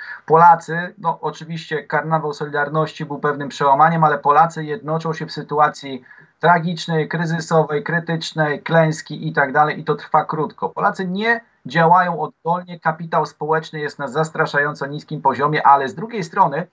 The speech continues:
ma to swoją, taką paradoksalną w tym kontekście zaletę polegającą na tym,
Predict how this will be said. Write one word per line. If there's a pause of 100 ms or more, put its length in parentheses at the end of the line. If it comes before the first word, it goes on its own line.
(260)
ma
to
swoją, (200)
taką
paradoksalną
w
tym
kontekście
zaletę
polegającą
na
tym,